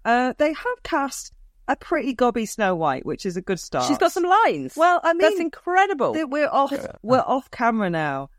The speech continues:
Speaker 1: Uh, I mean it as a compliment, to be clear, as actor Rachel Zegler, who is the new Snow White, is slagging off the old Snow White to anyone who'll listen.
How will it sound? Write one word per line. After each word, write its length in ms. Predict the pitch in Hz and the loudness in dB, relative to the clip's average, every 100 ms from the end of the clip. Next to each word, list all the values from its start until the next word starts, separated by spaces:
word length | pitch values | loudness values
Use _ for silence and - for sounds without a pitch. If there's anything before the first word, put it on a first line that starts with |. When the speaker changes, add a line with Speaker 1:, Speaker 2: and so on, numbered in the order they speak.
| _ - | _ -6
Speaker 1:
Uh, 320 | 175 160 156 - | -2 0 -2 -4
I 100 | 180 | -2
mean 240 | 202 269 277 | 0 0 0
it 60 | |
as 100 | 202 | -2
a 60 | 208 | -4
compliment, 600 | - 202 208 180 160 - | -4 -6 -4 -4 -4 -4
to 80 | 151 | -6
be 80 | 160 | -8
clear, 360 | - 156 143 - | -2 -2 -2 -2
as 140 | 160 - | -6 -2
actor 360 | 190 - - 160 | -2 -2 -4 -2
Rachel 400 | 160 165 - 160 | -2 -2 -4 -6
Zegler, 480 | 143 165 156 151 151 | -2 -2 0 -2 -2
who 120 | 175 | -4
is 160 | 165 - | -6 -6
the 100 | 165 | -8
new 220 | 175 220 | -4 -4
Snow 280 | 254 - 156 | -4 -2 -2
White, 300 | 135 135 135 _ _ - | -2 -4 -6 _ _ -8
is 140 | 208 | -6
slagging 380 | - 226 220 208 | 0 2 2 0
off 120 | 202 | -4
the 120 | 208 202 | -2 0
old 280 | 196 185 - | 2 -2 -8
Snow 300 | - 202 180 | -6 -2 0
White 360 | 190 190 131 - | 0 0 -2 -8
to 160 | - 175 | -6 -4
anyone 480 | 160 170 156 139 - | -2 -2 -2 -4 -6
who'll 140 | 147 | -8
listen. 440 | 143 151 - 127 | -6 -6 -8 -12